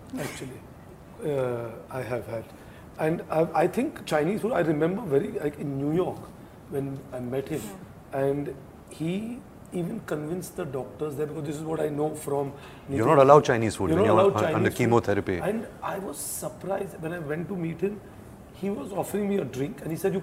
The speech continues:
Speaker 1: come by seven thirty, we'll have a drink, then at eight thirty we'll have dinner." So I looked at him, I said, "You're drinking?" He said, "The doctor said I can drink." I said, "You made the doctor say that." He's saying it's the
Speaker 3: He
Speaker 1: same
Speaker 3: did,
Speaker 1: thing.
Speaker 3: he did.
Speaker 1: And then, he, then the week after his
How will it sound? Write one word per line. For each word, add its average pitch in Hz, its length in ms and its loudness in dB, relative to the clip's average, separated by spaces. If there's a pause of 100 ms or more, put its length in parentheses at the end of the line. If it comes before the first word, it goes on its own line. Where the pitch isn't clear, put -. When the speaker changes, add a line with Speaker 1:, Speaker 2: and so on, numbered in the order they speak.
Speaker 1:
come 185 160 0
by 262 100 -4 (120)
seven 175 320 -2
thirty, 170 200 -2
we'll 185 280 0
have 180 100 -2
a 196 160 -4
drink, 208 260 -2
then 180 140 0
at 214 40 -4
eight 196 220 2
thirty 196 220 2
we'll 175 140 0
have 147 120 -4
dinner." - 180 -8 (760)
So - 100 -14
I - 80 -10
looked - 220 -10
at - 60 -14
him, 226 160 -10
I 220 120 -8
said, - 100 -14 (240)
"You're 190 160 -4 (140)
drinking?" 143 420 -8 (400)
He 196 60 -4
said, 233 180 -8
"The - 80 -2
doctor 233 320 2
said 240 120 2
I 226 200 2
can 220 160 -2
drink." 190 220 0
I 185 120 -2
said, 202 220 -4
"You 240 120 4
made 247 200 2
the 233 160 4
doctor 214 300 2
say 202 120 4
that." 190 140 4
He's - 80 0
saying - 140 4
it's 190 80 2
the 151 100 8
Speaker 3:
He 131 60 6
Speaker 1:
same 185 100 12
Speaker 3:
did, 214 160 10
Speaker 1:
thing. - 60 6
Speaker 3:
he 151 120 6
did. 175 180 8 (680)
Speaker 1:
And 180 140 2
then, 220 140 4 (360)
he, 220 80 -6 (100)
then 226 160 4 (160)
the 185 80 6 (140)
week 226 200 -4 (120)
after 208 320 4
his 185 260 -2